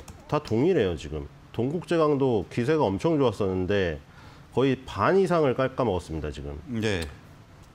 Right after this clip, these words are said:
Speaker 1: 지금 다 이런 식이에요. 다른 것들도 보죠. 세아제강.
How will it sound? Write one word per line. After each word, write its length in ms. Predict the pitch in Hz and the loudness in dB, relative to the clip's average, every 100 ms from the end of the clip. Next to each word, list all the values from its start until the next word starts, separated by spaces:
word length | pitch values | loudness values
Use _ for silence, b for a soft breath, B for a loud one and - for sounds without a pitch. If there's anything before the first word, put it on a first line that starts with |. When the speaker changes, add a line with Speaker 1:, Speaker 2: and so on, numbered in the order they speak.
| - | -16
Speaker 1:
지금 360 | - 110 113 92 - - - | -6 -2 0 -2 -10 -20 -18
다 300 | - - 151 | -12 0 2
이런 320 | 175 123 139 135 | 4 4 2 2
식이에요. 520 | 110 73 76 71 69 - - - - - - - - - B B B B B B - - - - - | -2 -6 -6 -6 -10 -16 -20 -20 -20 -20 -20 -20 -20 -20 B B B B B B -20 -20 -20 -20 -8
다른 240 | 98 101 | -2 0
것들도 320 | 101 - 87 80 | 0 -2 -4 -4
보죠. 320 | 80 92 127 - - - - - - - - - - - - - - - - - - - - - - - - - - - - - - - - - - - - - | -6 -6 -8 -14 -20 -20 -20 -20 -20 -20 -20 -20 -20 -20 -20 -20 -20 -20 -20 -20 -20 -20 -20 -20 -20 -20 -20 -20 -20 -20 -20 -20 -20 -20 -20 -20 -20 -20 -20 -20
세아제강. 800 | - 123 120 107 85 80 90 | -8 -2 0 0 -2 -4 -6